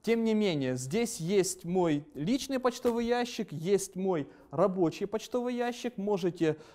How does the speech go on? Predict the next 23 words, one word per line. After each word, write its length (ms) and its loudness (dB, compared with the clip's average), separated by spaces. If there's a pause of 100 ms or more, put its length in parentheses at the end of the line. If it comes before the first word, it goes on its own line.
э, 500 2
записать 640 0
себе, 340 -2
можете 460 0
сфоткать. 560 -4
Если 320 -4
не 140 -4
успеете 560 -6
сейчас, 520 -2 (280)
ничего 400 0
страшного. 760 0 (760)
Это 220 0
будет 340 2
и 140 0
в 60 -2
конце 380 2
презентации. 800 -2 (600)
И, 240 2 (640)
собственно, 480 0
ближе 340 0
к 60 -6
нашей 340 -2
теме, 460 -2